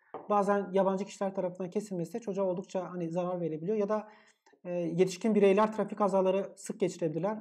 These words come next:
Ölümcül yaralanmalar ortaya çıkabiliyor. Araç içi ve araç dışı ya da bisiklet kazaları gibi şeyler gerçekten oldukça yüksek oranlarda görebiliyoruz hani bunları. Bunlara da dikkat etmek gerekiyor arkadaşlar.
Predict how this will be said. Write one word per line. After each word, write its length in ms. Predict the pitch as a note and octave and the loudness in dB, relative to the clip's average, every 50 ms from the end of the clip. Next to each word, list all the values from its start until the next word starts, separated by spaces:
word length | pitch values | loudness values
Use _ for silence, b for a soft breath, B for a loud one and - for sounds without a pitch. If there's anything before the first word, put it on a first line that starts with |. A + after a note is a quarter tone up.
| - - | -10 -4
Ölümcül 460 | - F3+ E3+ F3+ F3+ F3 F#3 A3 G#3+ G3+ | 0 2 2 2 2 2 2 4 4 4
yaralanmalar 640 | F#3 E3+ E3 D#3+ D#3 D#3 D3+ D3+ D3 C#3+ C#3 - _ _ | 4 2 2 0 -2 -2 -2 -4 -4 -6 -10 -14 _ _
ortaya 320 | E3 D#3 D3+ D3+ D#3 D3 | -10 -10 -8 -6 -8 -8
çıkabiliyor. 500 | C#3+ - - D#3+ D3 D#3+ F3 G3+ A#3 A3+ b b b b b b b | -8 -8 -10 -8 -6 -4 -6 -6 -6 -8 b b b b b b b
Araç 260 | F3 F3 G#3+ A#3+ A#3+ | -2 0 0 2 0
içi 180 | A#3 A3 - B3+ | -2 -2 -2 0
ve 60 | B3 | 2
araç 320 | G#3+ G3+ G#3+ A3+ A3+ A3 - | 2 2 2 0 0 -4 -8
dışı 220 | E3+ - - A#3+ | -8 -6 -2 0
ya 100 | A3 G3+ | 2 2
da 100 | G3+ F3+ | 2 0
bisiklet 380 | F3 F3 - - G3+ G3 F#3+ G3 | -2 -4 -2 -2 -2 -2 -2 -2
kazaları 440 | - F3+ E3 F3 E3 D#3 D#3+ D#3 | -4 -2 -2 -2 -2 -2 -2 -4
gibi 400 | D#3 D3 E3 D3 F#3 G#3+ G#3 - _ _ - - | -4 -4 -2 -2 -2 -2 -2 -6 _ _ -12 -6
şeyler 320 | - G#3 F3 E3+ G#3+ A#3+ B B B B B B _ - | -2 0 0 0 0 -2 B B B B B B _ 0
gerçekten 400 | - G3+ G3 G3+ E3 - G#3 F#3+ | 0 0 0 0 -2 -2 -2 0
oldukça 520 | F3+ F3+ F3 G3 F3 F3+ - G3+ G3 G3 - | 0 0 0 0 -2 0 -2 -2 -2 -2 -4
yüksek 440 | F3 F3 F3 - G3+ F#3+ F#3+ - - | -6 -4 -2 0 0 0 -2 -4 -8
oranlarda 460 | - E3+ E3+ E3 D#3+ D#3+ D#3+ E3 E3 G3+ | -6 -2 -2 0 0 0 -2 -2 -2 -2
görebiliyoruz 640 | F#3+ F#3 F3 F3+ E3+ F3+ F3 F3+ E3+ D3+ - - _ | -2 -2 -2 -2 -2 -2 -2 -2 -2 -2 -4 -8 _
hani 160 | D3+ C#3 C#3 - _ - | -14 -14 -14 -16 _ -12
bunları. 360 | D#3 D#3 D#3+ E3+ G#3+ A#3 - - _ _ _ _ _ _ _ _ _ _ _ _ _ _ - | -10 -8 -6 -6 -8 -8 -12 -16 _ _ _ _ _ _ _ _ _ _ _ _ _ _ -10
Bunlara 360 | F#3+ F3+ F#3 E3+ E3+ E3+ E3+ F3 | -8 -6 -4 -4 -4 -6 -6 -6
da 260 | G3+ G#3+ G#3+ B B B B B B B B B - | -6 -8 -10 B B B B B B B B B -8
dikkat 260 | E3+ F3 - G3 F#3 | -6 -4 -2 -2 -2
etmek 340 | F3 E3 - G3 G3+ G#3+ G#3+ | -2 -4 -6 -6 -8 -4 -2
gerekiyor 360 | G3+ F3 E3 E3 E3 F3+ D#3+ D#3 - - | -2 -2 -2 -4 -4 -8 -8 -8 -10 -12
arkadaşlar. 560 | E3 D#3+ E3 E3 D#3 D3+ - - D3 - _ | -12 -12 -10 -10 -12 -12 -14 -16 -20 -20 _